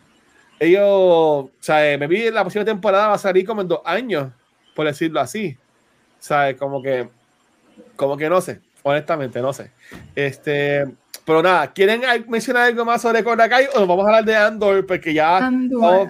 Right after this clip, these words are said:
Speaker 1: para dos horas casi. Así que, corillo, ¿recomiendan la quinta temporada de Cobra Kai?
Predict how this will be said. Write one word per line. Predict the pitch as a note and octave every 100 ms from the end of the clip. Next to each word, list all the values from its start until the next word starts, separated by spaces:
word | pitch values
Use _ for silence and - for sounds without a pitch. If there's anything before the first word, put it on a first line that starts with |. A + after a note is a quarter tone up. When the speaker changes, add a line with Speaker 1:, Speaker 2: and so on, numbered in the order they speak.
| -
Speaker 1:
para | F#3 F3
dos | F3+
horas | G3+ F#3 F#3
casi. | - F#3+ F#3 F3+
Así | F#3
que, | F#3+
corillo, | G3 - D4+ C4 D#3 - _
¿recomiendan | G#3 G#3+ A#3+ A#3 C4 C#4+ D#4 C#4+ C#4 C4+ B3
la | G#3+ G3+
quinta | - B3 C4
temporada | A#3+ B3 A#3 A#3+ B3
de | A#3
Cobra | A3+ A#3+ A#3
Kai? | A#3 E3+ A#2+